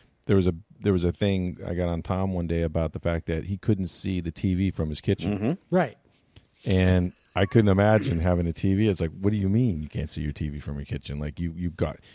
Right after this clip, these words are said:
Speaker 1: well, I went and got something to eat, and then when I came back to the T V, it's like, "What, what?" Everybody has a T V they can see from their kitchen. Like, "No, I
Speaker 2: Mm-hmm.
Speaker 1: don't." And so it became a thing.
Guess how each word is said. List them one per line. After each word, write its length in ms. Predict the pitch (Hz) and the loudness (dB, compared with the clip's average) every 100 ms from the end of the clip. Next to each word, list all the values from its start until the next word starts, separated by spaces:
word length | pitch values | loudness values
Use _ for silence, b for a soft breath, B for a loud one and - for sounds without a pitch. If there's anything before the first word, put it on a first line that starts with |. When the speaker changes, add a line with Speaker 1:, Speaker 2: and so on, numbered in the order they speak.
| b | b
Speaker 1:
well, 160 | 254 160 | 2 4
I 100 | 117 | 6
went 160 | 127 120 | 4 4
and 60 | |
got 140 | 110 101 | 2 2
something 200 | 104 95 | 0 0
to 0 | 113 | 0
eat, 120 | 120 | 0
and 80 | 95 | 0
then 100 | 90 | -2
when 100 | 87 | -4
I 60 | 82 | -2
came 180 | 95 | -2
back 260 | 85 92 - | 0 -2 -4
to 60 | 80 | -8
the 100 | 78 | -4
T 200 | 92 90 | -4 -2
V, 140 | 101 | -2
it's 100 | 78 | -4
like, 120 | 76 - | -8 -6
"What, 160 | 85 - | -6 -2
what?" 280 | 92 135 208 _ _ _ _ _ - | 0 0 -4 _ _ _ _ _ 0
Everybody 420 | 135 185 110 82 | 2 4 4 4
has 180 | 85 76 | 2 0
a 20 | |
T 140 | 90 82 | -2 0
V 100 | 78 | 0
they 140 | 76 | -2
can 100 | 71 | -6
see 140 | 82 | -8
from 140 | 80 67 | -8 -8
their 100 | 65 | -8
kitchen. 320 | - - 73 | -8 -8 -8
Like, 160 | 82 76 | -10 -8
"No, 280 | 92 208 | -4 -2
I 100 | - 131 | 0 -2
Speaker 2:
Mm-hmm. 60 | |
Speaker 1:
don't." 240 | 78 95 - | -2 -4 -6
And 120 | 85 | 0
so 140 | 95 | 0
it 100 | 95 | 0
became 220 | 98 104 | 0 0
a 60 | 92 | 0
thing. 260 | 131 123 | 0 -2